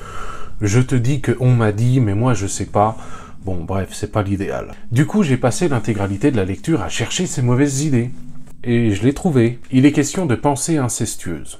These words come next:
À un moment dans le livre, il est question d'une jeune fille qui dégage une telle aura parfumée que même son père est sous influence. Mais il sait se tenir parce que c'est son père quand même et qu'on n'est pas chez les sauvages.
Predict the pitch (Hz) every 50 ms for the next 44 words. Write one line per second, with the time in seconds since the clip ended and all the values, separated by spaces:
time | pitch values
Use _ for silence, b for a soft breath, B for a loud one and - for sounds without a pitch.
0 | - - 120 104 104 107 110 117 123 127 127 120 135 143 139 110 101 98 98 101
1 | 98 131 147 143 104 98 101 101 - - 104 - - 143 107 92 95 98 92 101
2 | 95 - - - 143 127 - - 101 98 98 104 120 113 - - 101 92 - -
3 | 131 127 107 101 - - - 127 123 127 120 104 98 117 131 123 107 101 - 98
4 | - - - - 104 104 113 135 151 156 B B B B B B B B - 127
5 | 110 117 151 170 170 147 127 - - 127 113 107 - - 151 151 156 160 165 151
6 | - - 117 107 - - 117 110 123 120 - - - 104 92 82 71 - - -
7 | - - - - B B B B B B B 113 120 123 123 - - - 160 -
8 | - - 156 156 156 143 113 95 - - - 101 - - - - 110 104 - -
9 | 104 - 135 131 127 - 110 95 95 - - 101 98 110 123 131 117 104 - -
10 | 101 98 104 104 - 151 151 147 - - - 117 120 107 - 120 104 90 92 90
11 | 90 90 95